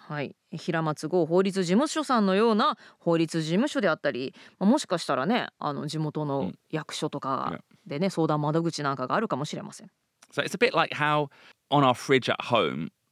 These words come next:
Speaker 2: you know, we have, like, the sticker that says, you know, who to call when the gas, you smell gas, or who to call when the baby is sick. So in an emergency, you're not panicking, not knowing what to do.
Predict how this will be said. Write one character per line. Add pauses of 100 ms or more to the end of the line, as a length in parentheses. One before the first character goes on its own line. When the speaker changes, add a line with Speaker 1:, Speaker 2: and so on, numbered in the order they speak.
Speaker 2:
you
know,
we
have, (280)
like,
the
sticker
that
says, (160)
you
know,
who
to
call
when
the
gas,
you
smell
gas,
or
who
to
call
when
the
baby
is
sick. (380)
So
in
an
emergency,
you're
not
panicking,
not
knowing
what
to
do.